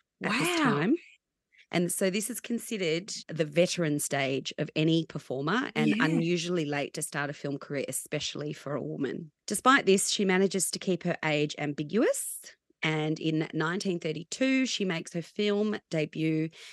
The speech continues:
Speaker 1: in Night After Night, starring George Ruft, who had suggested her for the part. She didn't like her role <laughs> at
Speaker 2: <laughs>
Speaker 1: first,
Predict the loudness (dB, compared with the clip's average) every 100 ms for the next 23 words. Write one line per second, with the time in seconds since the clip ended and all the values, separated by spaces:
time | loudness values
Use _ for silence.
0 | -10 -4 0 0 -2 -2 0 -2 -4 -6
1 | -6 -4 -2 0 0 -2 -6 -8 -4 -2
2 | 0 0 -2 -4 -4 -2 -2 -2 -4 -4
3 | -2 -4 -12 -10 -12 -12 -18 -20 -20 _
4 | 2 2 0 -6 -6 -6 -6 -8 -6 -6
5 | -6 -10 -12 -6 -6 -6 -8 -12 -12 _
6 | _ -20 -20 -14 -2 2 6 6 6 4
7 | 4 2 -6 -4 0 2 2 2 0 0
8 | -4 -6 -8 -8 -8 -8 _ 6 6 0
9 | 0 2 2 0